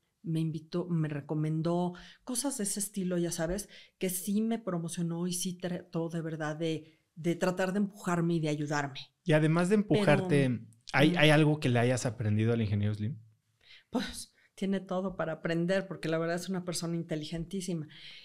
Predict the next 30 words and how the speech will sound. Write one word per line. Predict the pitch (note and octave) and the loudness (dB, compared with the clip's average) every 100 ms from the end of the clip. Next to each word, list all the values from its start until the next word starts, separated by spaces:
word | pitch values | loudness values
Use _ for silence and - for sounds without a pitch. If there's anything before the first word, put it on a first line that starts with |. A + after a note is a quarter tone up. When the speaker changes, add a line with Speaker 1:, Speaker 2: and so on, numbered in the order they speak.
| - | -6
Speaker 1:
Mira, | A3 A3+ A3 | 2 6 6
yo, | G#3 - | 2 -2
a | G3+ | 2
mí | G3+ G#3 | 4 4
lo | A#3 A#3 | 2 2
que | G3+ | 2
él | G3 | 2
m-, | G3 F#3+ F#3 F3+ F3 F3+ | 0 -2 0 0 0 0
me, | E3+ E3 E3 E3 E3 | 0 0 -2 -4 -4
me, | D#3+ D#3+ D3+ D3+ C#3+ C#3 - | -2 -2 -2 -2 -4 -6 -10
siempre | - F3+ F3 F3+ | -6 0 0 2
me | F#3 | -2
sorprendió, | F3+ D#3 D#3 D#3+ E3 | -2 -4 -2 -2 0
yo | F#3+ | -2
estuve | F3+ F#3 | -4 -4
en | F3+ | -4
su | F3 | -6
consejo | E3 D#3 D#3 E3+ | -6 -6 -6 -4
en | |
América | D#3 D3+ D3 D3 | -4 -4 -6 -6
Móvil | C#3+ D3 D#3 | -4 -4 -4
muchísimos | D3 - D#3 D#3 D3 | -6 -8 -8 -8 -8
años, | C#3 D3 D3+ | -6 -6 -8
primero | E3+ D#3+ | -6 -4
en | E3+ F3 | -4 -6
Telmex | D#3+ E3 E3+ | -6 -6 -8
un | E3+ | -12
poquito | D#3 - D3 D#3+ C#3+ C3+ | -12 -12 -10 -8 -8 -8
de | C#3 | -10
tiempo, | C#3 D3 D3 F#3+ | -6 -6 -4 -6